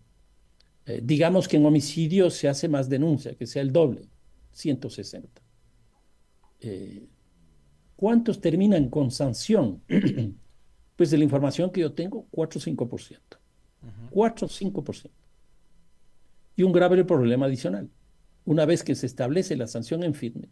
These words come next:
Speaker 1: pues hay miles de maneras para sacar a esas personas de la cárcel.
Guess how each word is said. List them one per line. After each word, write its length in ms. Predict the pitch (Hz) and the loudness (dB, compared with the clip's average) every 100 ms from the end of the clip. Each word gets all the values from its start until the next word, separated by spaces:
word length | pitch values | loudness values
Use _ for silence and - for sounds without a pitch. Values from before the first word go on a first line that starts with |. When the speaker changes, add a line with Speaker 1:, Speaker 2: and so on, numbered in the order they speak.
| _ | _
Speaker 1:
pues 180 | 160 147 | -8 -4
hay 140 | 180 | -4
miles 680 | 190 170 185 208 196 143 123 | -2 0 2 4 4 2 -2
de 240 | 135 165 - 220 139 135 | -4 -4 -10 -14 -14 -10
maneras 680 | 131 135 135 165 196 196 _ _ _ _ _ _ _ | -6 0 0 2 0 -4 _ _ _ _ _ _ _
para 240 | 175 185 | 2 2
sacar 320 | 175 165 165 | 2 0 0
a 80 | 196 | 0
esas 200 | 170 165 | 0 -6
personas 380 | - 139 175 160 | -10 -10 -10 -4
de 60 | 160 | -4
la 120 | 107 | -6
cárcel. 360 | - - - | -10 -20 -20